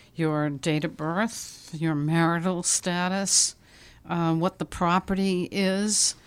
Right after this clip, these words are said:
where it is, whether you have any loan on it now, how many units are included in it, and so forth, and what you think the property value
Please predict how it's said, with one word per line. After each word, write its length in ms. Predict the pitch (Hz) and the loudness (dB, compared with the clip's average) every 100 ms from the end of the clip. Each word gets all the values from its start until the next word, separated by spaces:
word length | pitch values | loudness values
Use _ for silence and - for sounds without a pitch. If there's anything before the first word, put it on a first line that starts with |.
| - - - | -20 -20 -4
where 340 | 160 175 175 | 0 2 2
it 80 | 185 | 2
is, 460 | 190 190 190 - | 2 2 2 0
whether 260 | 160 165 160 | 0 0 0
you 140 | 170 | 0
have 320 | 156 156 156 170 | -2 -2 0 0
any 260 | 175 160 | 0 0
loan 380 | 156 175 170 175 | 2 4 4 4
on 200 | 175 175 | 4 2
it 160 | 180 - | -2 0
now, 460 | 175 170 175 185 165 | 2 4 2 0 2
how 120 | 175 | 2
many 320 | 175 180 165 | 2 2 2
units 560 | 170 190 185 175 - 175 | 4 4 4 -2 -4 -2
are 100 | 165 | -2
included 580 | 160 151 180 165 165 | -4 -4 -4 -2 -2
in 160 | 165 165 | 0 0
it, 140 | 170 - | -2 -4
and 120 | 160 | -8
so 220 | - 156 | -4 -6
forth, 340 | - 180 202 214 - - - - - - - _ - | -4 -2 -2 -4 -16 -20 -20 -20 -20 -20 -20 _ -4
and 440 | 208 208 208 220 175 - - - - - - | 2 4 6 4 0 -12 -20 -20 -20 -20 0
what 220 | 214 - - - | 0 0 -16 -2
you 200 | 214 254 | 2 2
think 380 | - 202 175 | 2 0 0
the 80 | - | -4
property 460 | - 190 175 190 175 | 0 2 2 2 0
value 640 | 165 165 160 165 165 165 | 0 0 2 0 0 -4